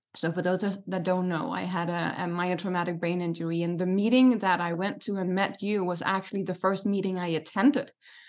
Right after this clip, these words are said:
after that, uh, two-year-long cave period and,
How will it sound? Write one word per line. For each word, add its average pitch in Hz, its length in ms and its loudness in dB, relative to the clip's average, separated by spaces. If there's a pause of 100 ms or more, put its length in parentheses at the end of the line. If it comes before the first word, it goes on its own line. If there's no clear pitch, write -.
(280)
after 180 360 0
that, 165 260 4 (200)
uh, 160 260 0
two-year-long 165 880 2
cave 165 360 0
period 160 460 -2
and, 160 220 -6